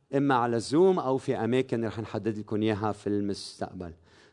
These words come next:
تكون من رعية السما، من احتفال السما، لحتى ندرس الكلمة معا.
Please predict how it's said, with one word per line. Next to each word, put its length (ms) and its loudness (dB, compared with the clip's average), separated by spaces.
تكون 260 2
من 160 4
رعية 500 2
السما، 320 -2
من 160 4
احتفال 640 6
السما، 520 0
لحتى 500 0
ندرس 520 0
الكلمة 720 -2
معا. 320 -4